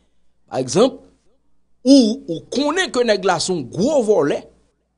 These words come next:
Yon sèl ti bagay pou fè: al nan lapolis, bay yon mesaj, depoze yon plent,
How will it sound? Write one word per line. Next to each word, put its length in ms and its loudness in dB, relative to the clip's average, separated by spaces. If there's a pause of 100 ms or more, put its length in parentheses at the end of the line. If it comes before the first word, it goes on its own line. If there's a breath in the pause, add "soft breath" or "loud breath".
(1300)
Yon 140 -4
sèl 440 -2
ti 140 -6
bagay 340 0
pou 160 -6
fè: 240 0 (160)
al 240 0
nan 140 -2
lapolis, 640 -2 (800)
bay 180 -4
yon 100 -2
mesaj, 520 0
depoze 320 -2
yon 100 -8
plent, 180 -4